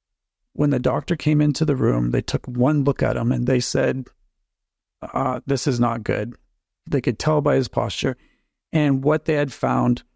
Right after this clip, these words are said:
is my aortic valve was narrow,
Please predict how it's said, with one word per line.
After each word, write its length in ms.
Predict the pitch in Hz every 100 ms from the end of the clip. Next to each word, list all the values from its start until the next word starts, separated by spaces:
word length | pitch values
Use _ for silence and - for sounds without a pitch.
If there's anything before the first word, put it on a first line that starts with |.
| _ _ _ _ _
is 200 | 147 135
my 400 | 131 123 117 123 -
aortic 340 | 123 147 151
valve 460 | - 147 131 135 123
was 240 | - 123 117
narrow, 680 | 123 135 135 156 143 151